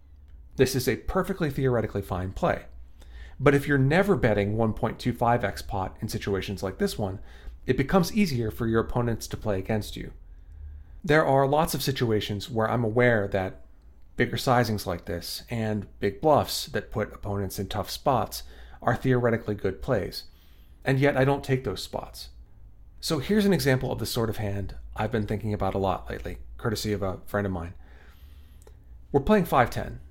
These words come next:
A recreational player raises to thirty-five from the hijack, and we re-raise to a hundred twenty from the cutoff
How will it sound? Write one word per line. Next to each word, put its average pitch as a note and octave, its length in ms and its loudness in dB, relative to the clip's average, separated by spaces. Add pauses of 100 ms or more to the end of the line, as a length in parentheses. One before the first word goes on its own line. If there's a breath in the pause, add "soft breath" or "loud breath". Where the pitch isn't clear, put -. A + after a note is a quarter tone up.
(520 soft breath)
A C3+ 80 2
recreational D#3+ 540 2
player A#2+ 280 0
raises A2 380 -2
to G#2 80 -6
thirty-five A2+ 540 2
from A2+ 100 -6
the F#2+ 60 -4
hijack, F#2 520 -4 (220)
and C3+ 160 2
we D#3+ 360 0
re-raise C3 420 2
to A#2+ 100 -2
a G#2 40 2
hundred G#2 260 -2
twenty B2+ 320 2
from A2 160 -4
the G#2 60 -2
cutoff G2 480 -2